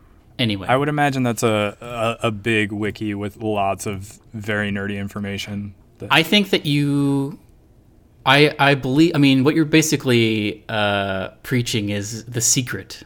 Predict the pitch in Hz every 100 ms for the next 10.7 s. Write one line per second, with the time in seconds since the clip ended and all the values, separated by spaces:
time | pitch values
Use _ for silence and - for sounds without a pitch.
0 | - 113 120 107 117 107 113 104 - 101
1 | 95 107 - - - - - _ _ _
2 | 117 107 104 101 101 - - 120 123 117
3 | 120 127 - - _ _ 135 143 165 165
4 | 156 170 135 123 101 104 120 120 113 123
5 | 120 113 120 143 - 131 127 107 104 95
6 | 98 123 - - 147 151 139 135 127 113
7 | 107 151 190 233 185 147 131 127 117 110
8 | 120 139 120 107 127 135 123 123 131 127
9 | 151 147 139 123 127 117 139 110 - -
10 | 107 104 101 113 131 131 127